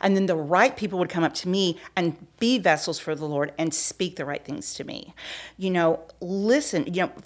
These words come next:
focus in these groups, even if it's on Zoom right now. I know it's not as intimate and it's harder, but, I mean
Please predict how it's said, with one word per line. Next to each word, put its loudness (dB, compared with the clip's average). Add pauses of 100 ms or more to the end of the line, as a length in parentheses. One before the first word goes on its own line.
focus 2
in 0
these 0
groups, -4 (140)
even 4
if 4
it's -2
on 0
Zoom 0
right -2
now. -8 (200)
I 4
know 4
it's -2
not 2
as 0
intimate 0
and 0
it's 0
harder, -2
but, -2 (1160)
I 0
mean 2